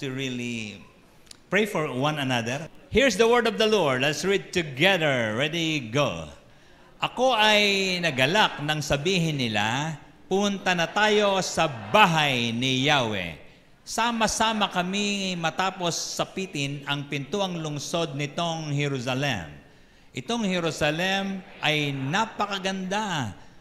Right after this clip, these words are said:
matatag, maayos na lungsod siya. Dito umaahon ang lahat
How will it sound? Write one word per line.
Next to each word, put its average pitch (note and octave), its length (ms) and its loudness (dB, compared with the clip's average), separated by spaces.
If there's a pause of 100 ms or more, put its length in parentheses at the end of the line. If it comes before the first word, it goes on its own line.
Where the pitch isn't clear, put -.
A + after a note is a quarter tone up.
(400)
matatag, D#3+ 720 -4 (320)
maayos F3+ 960 -2
na D3+ 80 -2
lungsod C#3 560 -2
siya. G#2+ 560 -4 (720)
Dito F#3 800 -2
umaahon D#3+ 720 0
ang D3 240 -4
lahat C#3+ 320 0